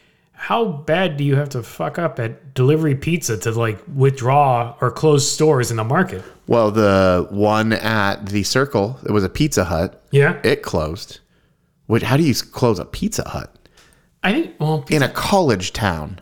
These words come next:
Speaker 1: That's true.
Speaker 2: How do you fuck that up? But now it's another one. It's called, like, Big Ed's. It's another pizza
Speaker 1: <laughs>
Speaker 2: place.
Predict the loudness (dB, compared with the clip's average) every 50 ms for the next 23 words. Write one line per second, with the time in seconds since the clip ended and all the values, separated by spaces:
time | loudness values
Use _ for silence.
0 | _ -10 -10 -8 -8 -8 -6 -4 -4 -4 -4 -4 -2 0 0 2 2 2 0 0
1 | 0 0 0 2 2 2 2 0 0 -4 -12 -20 -20 -20 _ _ 0 0 2 2
2 | 2 4 4 2 2 2 0 2 2 2 2 2 2 0 0 0 -2 -2 -2 -2
3 | -2 -2 -2 -2 0 0 0 2 2 0 0 0 -4 -8 -12 -14 -16 -18 _ _
4 | _ _ _ _ _ _ -10 -8 -4 -4 -2 0 2 2 0 0 0 0 0 0
5 | 0 0 0 0 0 2 2 2 2 2 2 2 2 2 0 0